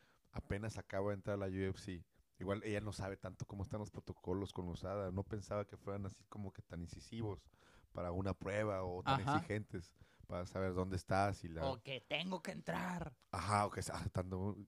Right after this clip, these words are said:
Speaker 1: y bueno, es lo que, es la versión que me, o sea, que maneja ella. Pero pues te da falta escuchar la contraparte, que tú ya tienes una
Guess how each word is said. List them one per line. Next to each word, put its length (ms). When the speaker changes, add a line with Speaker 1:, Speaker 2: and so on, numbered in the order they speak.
Speaker 1:
y 60
bueno, 180
es 80
lo 100
que, 220
es 60
la 100
versión 340
que 160
me, 260
o 80
sea, 100
que 100
maneja 420
ella. 360
Pero 180
pues 200
te 80
da 100
falta 260
escuchar 360
la 100
contraparte, 640
que 100
tú 340
ya 100
tienes 600
una 400